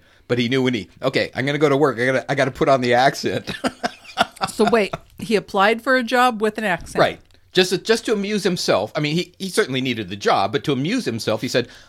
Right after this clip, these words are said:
Speaker 1: "I'll go in with a British accent and, uh,
Speaker 2: Yeah,
Speaker 1: see if
Speaker 2: yeah.
Speaker 1: I can pull it off."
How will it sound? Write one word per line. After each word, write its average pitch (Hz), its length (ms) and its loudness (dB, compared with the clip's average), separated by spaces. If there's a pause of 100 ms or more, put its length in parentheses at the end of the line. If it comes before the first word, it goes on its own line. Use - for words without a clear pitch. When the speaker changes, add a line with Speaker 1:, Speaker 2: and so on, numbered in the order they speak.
(140)
Speaker 1:
"I'll 147 100 0
go 151 140 -2
in 131 120 -2
with 135 140 -6
a 143 60 0
British 113 380 -4
accent 151 580 -6 (320)
and, 110 220 -4
uh, 110 80 0
Speaker 2:
Yeah, 110 100 2
Speaker 1:
see 139 120 -2
if 107 60 0
Speaker 2:
yeah. 123 60 2
Speaker 1:
I 117 40 0
can 113 100 -6
pull 123 220 -2
it 120 80 0
off." 131 340 -2